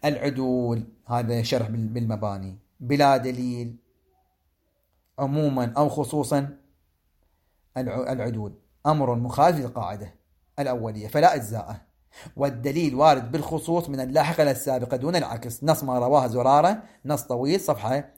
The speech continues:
مية وثلاثة عشر ومية وأربعة عشر، جزء الرابع المباني. جيد،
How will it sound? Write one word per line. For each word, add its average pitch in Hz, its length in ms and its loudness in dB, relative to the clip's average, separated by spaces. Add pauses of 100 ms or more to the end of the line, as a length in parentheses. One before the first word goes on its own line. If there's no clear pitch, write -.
(140)
مية 143 480 -4
وثلاثة 120 340 -2
عشر 156 260 2
ومية 127 220 -2
وأربعة 123 360 0
عشر، 139 80 -4
جزء 117 140 -6
الرابع 143 240 0
المباني. 101 720 -10 (800)
جيد، 131 380 -4